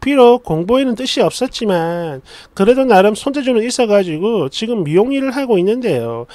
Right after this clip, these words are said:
정식 디자이너가 된 지는 오 년이 살짝 넘었습니다. 물론 이런 저를 살짝 무시하는 사람도 있지만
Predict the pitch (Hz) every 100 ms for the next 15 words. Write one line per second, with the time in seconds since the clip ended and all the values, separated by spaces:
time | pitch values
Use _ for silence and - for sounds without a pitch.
0 | - - - 160 240 330 - 185 175 220
1 | 233 233 226 202 214 220 214 185 117 196
2 | 262 - 190 214 214 277 285 190 156 131
3 | 196 _ _ _ _ _ - - - -
4 | 165 240 262 247 240 247 226 240 277 277
5 | 240 254 - 226 247 233 262 - 262 240
6 | - 233 240 247 - - 247 202 190 202
7 | 214